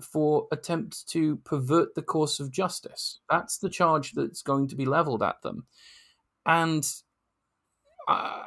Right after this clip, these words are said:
I have a real problem with this. I don't just have a moral problem with it.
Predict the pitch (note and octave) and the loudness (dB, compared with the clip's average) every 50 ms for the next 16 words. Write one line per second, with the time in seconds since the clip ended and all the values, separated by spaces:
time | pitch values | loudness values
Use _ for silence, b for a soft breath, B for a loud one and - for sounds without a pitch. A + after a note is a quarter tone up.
0 | - - E3+ F#3+ - B3 G#3 F#3 D3+ C3+ C3 C3+ C3+ C3+ D#3+ G#3 G3+ F#3 E3 C3+ | 0 2 2 6 8 8 8 8 6 6 6 4 4 4 4 6 6 6 6 4
1 | - - D3 C#3+ C3 B2 A#2+ G#2+ G2 F#2+ F#2+ - - - - - - - - _ | 4 2 2 2 2 0 0 0 0 -4 -6 -6 -6 -8 -8 -8 -12 -14 -16 _
2 | _ _ _ _ _ _ _ _ _ _ _ _ - - C#3 G#3 A#3+ A#3 G#3 F#3 | _ _ _ _ _ _ _ _ _ _ _ _ -8 0 4 6 6 6 6 4
3 | - G3+ E3+ - D#3 C3 C#3 C#3+ C#3+ D3 C#3 A#2+ G#2 F#2 - - G#2 G2+ - E2 | 4 2 2 2 2 4 4 4 4 4 4 2 0 0 2 2 2 2 2 -2
4 | F#2 D#2+ - A#1+ - - B2+ D#3 - - | -6 -8 -8 -8 -6 -4 -4 -4 -4 -8